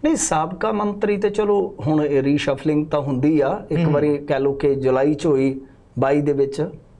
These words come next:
Speaker 1: ਇਹ ਜਦੋਂ ਸਰਕਾਰ ਬਣਾ ਕੇ ਆਏ ਆ, ਫਿਰ ਜਨਵਰੀ 'ਚ ਹੁੰਦੀ ਆ, ਫਿਰ, ਅ, ਤੇਈ ਦੇ ਮੇਰੇ ਖਿਆਲ ਦੇ ਨਾਲ ਅੱਧ ਜੇ 'ਚ ਹੁੰਦੀ ਆ। ਚੌਥੀ ਰੀਸ਼ਫਲਿੰਗ ਆ। ਰੀਸ਼ਫਲਿੰਗ ਤਾਂ ਚੱਲਦੀਆਂ ਰਹਿੰਦੀਆਂ ਨੇ।
Speaker 2: ਜੀ, ਜੀ।
Speaker 1: ਪਰ ਹਲਚਲ ਹੈ, ਪਾਰਟੀ ਦੇ ਅੰਦਰ ਹਲਚਲ ਹੈ।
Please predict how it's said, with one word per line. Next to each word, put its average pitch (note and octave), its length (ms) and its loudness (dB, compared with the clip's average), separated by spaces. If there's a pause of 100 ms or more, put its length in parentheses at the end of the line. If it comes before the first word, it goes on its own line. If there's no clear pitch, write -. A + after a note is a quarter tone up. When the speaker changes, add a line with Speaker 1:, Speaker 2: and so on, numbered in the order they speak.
Speaker 1:
ਇਹ C3+ 100 2
ਜਦੋਂ C3+ 300 2
ਸਰਕਾਰ C3+ 420 0
ਬਣਾ C3+ 240 -2
ਕੇ C#3 160 0
ਆਏ B2+ 220 2
ਆ, B2+ 60 2
ਫਿਰ C#3+ 420 0 (280)
ਜਨਵਰੀ C#3+ 460 0
'ਚ E3 120 -2
ਹੁੰਦੀ D3+ 300 2
ਆ, C#3+ 120 0 (300)
ਫਿਰ, A3 600 2
ਅ, C3 680 -2 (180)
ਤੇਈ D3+ 260 4
ਦੇ C#3+ 340 4
ਮੇਰੇ B2+ 220 0
ਖਿਆਲ C3 200 -2
ਦੇ C3 80 2
ਨਾਲ B2 200 0
ਅੱਧ D#3 120 0
ਜੇ E3+ 160 2
'ਚ E3+ 100 -2
ਹੁੰਦੀ C3+ 300 2
ਆ। B2 120 2 (280)
ਚੌਥੀ E3+ 320 0
ਰੀਸ਼ਫਲਿੰਗ G3+ 540 -2
ਆ। A3+ 60 2
ਰੀਸ਼ਫਲਿੰਗ G3 580 0
ਤਾਂ F#3+ 220 -2
ਚੱਲਦੀਆਂ F3 480 2
ਰਹਿੰਦੀਆਂ C3+ 340 0
ਨੇ। G#2 160 -6 (220)
Speaker 2:
ਜੀ, C#3+ 120 0
ਜੀ। C#3 60 0
Speaker 1:
ਪਰ A3+ 300 -2 (260)
ਹਲਚਲ B3 340 0
ਹੈ, D3 460 -2
ਪਾਰਟੀ E3 380 0
ਦੇ F3 160 2
ਅੰਦਰ E3 240 0
ਹਲਚਲ C#3 480 -2
ਹੈ। C#3 320 -2